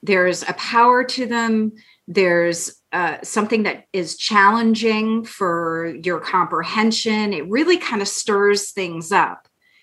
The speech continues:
You know, there's a, there's a difference between hearing Emerson say, "Insist on yourself, never imitate," versus someone saying to you, "Just be authentic."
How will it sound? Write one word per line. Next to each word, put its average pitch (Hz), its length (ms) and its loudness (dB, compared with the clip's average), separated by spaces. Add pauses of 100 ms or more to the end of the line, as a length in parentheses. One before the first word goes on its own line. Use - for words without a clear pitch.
(200)
You 190 120 -6
know, 196 100 6
there's 214 260 4
a, 208 180 0
there's 214 220 2
a 202 80 4
difference 277 540 0
between 208 760 -4 (480)
hearing 262 460 2
Emerson 220 640 0
say, 185 760 -4 (320)
"Insist 226 600 -2
on 226 180 2
yourself, 185 920 -6 (340)
never 220 600 2
imitate," 175 720 -8 (800)
versus 214 680 2
someone 220 340 2
saying 208 480 0
to - 160 -2
you, 190 420 4
"Just 233 220 -2
be 226 140 2
authentic." 160 720 0